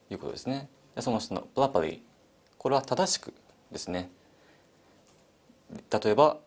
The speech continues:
「This window won't close properly」っていう感じで、まあ、正しく閉まんない。ちゃんと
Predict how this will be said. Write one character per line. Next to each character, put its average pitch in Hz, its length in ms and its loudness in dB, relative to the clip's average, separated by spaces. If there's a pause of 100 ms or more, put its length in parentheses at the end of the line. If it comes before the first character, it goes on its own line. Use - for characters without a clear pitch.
(380)
「This 220 200 -4
window 151 380 0
won't 104 320 0
close 127 440 -4
properly」 98 440 -6
っ - 20 -20 (480)
て - 120 -2
い - 20 0
う 92 40 -2
感 90 180 -4
じ 90 80 -8
で、 135 200 2 (320)
ま 87 80 0
あ、 87 40 -2
正 113 280 0
し - 60 -6
く 151 100 -6
閉 98 200 -6
ま 95 80 0
ん 101 60 -2
な 78 80 -2
い。 - 140 -10
ち - 80 -8
ゃ - 40 -4
ん 95 80 -4
と - 300 0